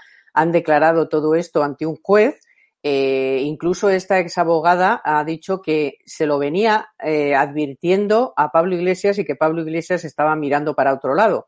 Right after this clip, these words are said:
Es decir, los, eh, presuntos delitos son muy graves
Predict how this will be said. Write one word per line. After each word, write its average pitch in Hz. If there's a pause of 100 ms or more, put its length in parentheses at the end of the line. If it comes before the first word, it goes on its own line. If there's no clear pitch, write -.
(400)
Es 151
decir, 165
los, 139
eh, 135 (160)
presuntos 180
delitos 175
son 156
muy 160
graves 190